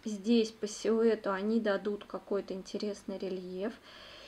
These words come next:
И потом, когда будет выходить рукавчик,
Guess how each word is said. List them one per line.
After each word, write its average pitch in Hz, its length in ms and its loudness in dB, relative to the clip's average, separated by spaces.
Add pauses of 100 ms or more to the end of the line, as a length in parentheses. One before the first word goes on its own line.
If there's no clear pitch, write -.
(180)
И 247 100 6
потом, 262 560 8
когда 214 440 4
будет 208 260 2
выходить 214 640 -2
рукавчик, - 960 0